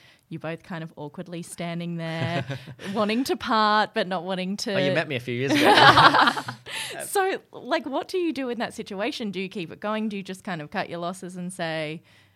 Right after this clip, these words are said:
Speaker 1: "We'll call it a day and try and find
Speaker 2: <laughs>
Speaker 1: someone else"? Like, what is the protocol?
Speaker 2: You, you have your out before you get in. So, um,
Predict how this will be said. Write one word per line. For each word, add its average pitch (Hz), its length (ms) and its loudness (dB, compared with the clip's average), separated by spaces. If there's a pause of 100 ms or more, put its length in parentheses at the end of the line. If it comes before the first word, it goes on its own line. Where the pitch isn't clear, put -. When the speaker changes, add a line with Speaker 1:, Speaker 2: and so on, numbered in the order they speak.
Speaker 1:
"We'll 180 120 -6
call 170 260 -6
it 160 80 -8
a 175 80 -6
day 156 220 -6
and 170 120 -8
try 170 160 -8
and 156 100 -10
find 170 240 -6
Speaker 2:
<laughs> - 40 -4
Speaker 1:
someone 180 200 -4
else"? 247 200 -6
Like, 311 140 -4
what 240 220 -4
is 339 160 -8
the 269 80 -6
protocol? 202 640 -8
Speaker 2:
You, 127 260 -6
you 135 180 -6
have 147 240 0
your 170 180 0
out 123 220 0
before 117 260 -6
you 110 120 -6
get 104 160 -2
in. 90 180 -8 (380)
So, 110 400 -2 (420)
um, 110 480 -4